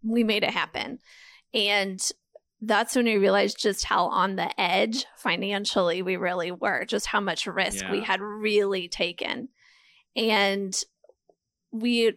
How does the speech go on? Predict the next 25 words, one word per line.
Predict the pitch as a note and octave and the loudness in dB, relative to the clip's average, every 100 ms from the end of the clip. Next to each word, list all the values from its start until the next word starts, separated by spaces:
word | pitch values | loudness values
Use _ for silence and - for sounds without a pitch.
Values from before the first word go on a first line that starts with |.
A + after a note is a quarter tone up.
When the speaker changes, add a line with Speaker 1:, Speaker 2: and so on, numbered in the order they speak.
| - - | -2 -2
Speaker 1:
uh, | F#3 F3+ | 0 0
thankfully | G#3 G#3+ - A#3+ C#4 D#4 C4+ | -2 -2 2 4 4 2 0
met | G3+ G3 F#3 G#3 - - - | -2 0 2 2 0 -4 -2
a | G#3+ F#3+ | 2 2
financial | - G3+ G3 G3 G3 E3+ | 0 -2 -2 0 0 0
planner. | A#3 F#3 G3 G#3+ | -2 -2 -2 -4
His | G#3+ A3 | -6 -4
name | F#3+ | -4
is | G3 | -4
Mark, | G#3 F#3 G#3 - - - | -2 2 2 0 -10 -4
who | G#3+ G3+ G3 | 0 2 0
helped | - G#3 - | -2 -4 -4
walk | G#3 F#3 F#3+ - | -2 0 0 0
us | F#3+ - | -2 -2
back | F3 F#3 | -2 -2
from | - G#3+ | -2 0
that | G#3 G3+ | 0 0
edge, | G3+ G3 G3+ G3+ - | 2 2 2 0 -2
build | F#3 G3 - | -2 -2 -4
some | F#3+ | -6
nice | F3+ F#3 - | -4 -4 -4
foundations | E3 E3+ F3+ G3 G#3+ G#3 G3+ G#3+ | -6 -6 -4 -4 -2 -2 -2 -4
into | A#3 G#3 - | -6 -4 0
our | G3+ G#3 | 2 2
lives | G#3 G3+ G3+ F#3+ F#3+ G#3 | 4 4 4 2 0 -6